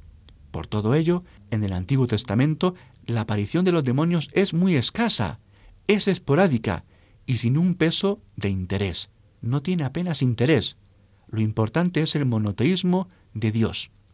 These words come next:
A estos demonios, así, se les identifica con seres muy inferiores, en general ligados a enfermedades, a catástrofes, de influencia de religiones del entorno y además,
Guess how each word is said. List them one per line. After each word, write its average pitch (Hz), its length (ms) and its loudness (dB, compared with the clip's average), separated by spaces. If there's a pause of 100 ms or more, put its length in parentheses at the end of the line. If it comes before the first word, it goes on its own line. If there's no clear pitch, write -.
(320)
A 107 160 -4
estos 98 320 -6
demonios, 151 520 2
así, 202 340 -2 (260)
se - 140 -12
les 98 160 -4
identifica 175 720 0 (240)
con 110 240 2
seres 147 400 2
muy 139 200 4
inferiores, 175 680 2 (320)
en 127 160 0
general 120 340 2
ligados 131 380 2
a - 20 2
enfermedades, 147 840 2
a 113 100 -4
catástrofes, 202 760 0 (300)
de 123 140 4
influencia 135 420 2
de 131 40 0
religiones 127 580 2
del 117 120 2
entorno 202 640 4 (380)
y 147 100 4
además, 160 460 2